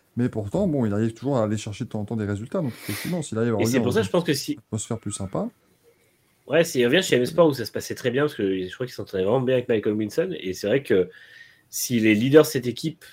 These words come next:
Speaker 2: déjà on voyait qu'en tant que numéro deux d'Ogier, il était excellent, il faisait des super performances, donc, euh, pour moi ça peut être le, le, le truc qui fait remonter les deux, en fait, que je pense que Tanak a besoin de re-, d'un nouveau souffle,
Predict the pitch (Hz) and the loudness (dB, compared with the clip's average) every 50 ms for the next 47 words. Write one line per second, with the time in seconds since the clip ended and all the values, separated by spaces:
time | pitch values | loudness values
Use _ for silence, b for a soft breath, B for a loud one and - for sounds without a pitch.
0 | B B - 98 98 107 135 123 110 107 127 123 120 104 98 104 98 101 113 110 | B B -8 -2 2 4 4 6 8 8 6 6 4 2 0 -2 -4 -2 4 6
1 | 117 110 113 113 120 120 117 117 117 113 131 135 113 92 85 90 90 90 - - | 6 8 8 8 6 6 6 6 4 4 4 0 0 0 -2 -4 -6 -4 -2 0
2 | 107 113 120 117 98 92 87 87 87 - - - 113 - 110 98 - 107 101 110 | 2 2 4 2 2 0 -2 -4 -6 -6 -4 -4 -4 -4 -6 -8 -8 -6 -6 -4
3 | 156 170 147 123 101 92 - - 92 87 - 76 76 B B B B B B B | -4 -6 -6 -10 -14 -12 -8 -6 -6 -4 -4 -6 -8 B B B B B B B
4 | _ - 110 104 113 156 175 170 - 104 - - 135 156 151 156 - 113 107 104 | _ -4 0 4 6 6 6 6 4 0 2 6 6 6 6 6 2 2 2 4
5 | 104 101 101 98 98 98 90 - 87 - - - - 107 98 98 104 101 - 131 | 4 4 2 2 2 0 -2 -4 -6 -8 -10 -8 -6 -6 -4 -2 -2 0 2 4
6 | 113 104 101 110 131 147 123 92 101 92 92 - - 95 90 90 - _ _ - | 4 4 4 6 6 6 6 4 2 -4 -6 -6 -6 -6 -6 -6 -10 _ _ -20
7 | - - - 127 123 - 104 - 107 110 127 123 113 92 98 98 110 117 113 101 | -12 -8 -8 -6 -6 -4 -2 0 2 4 4 4 2 2 2 4 4 4 4 6
8 | 104 104 101 98 95 101 98 98 104 104 101 104 101 - - 185 - - - | 6 4 4 4 2 0 0 0 0 0 -2 -2 -4 -6 -8 -14 -16 -18 -20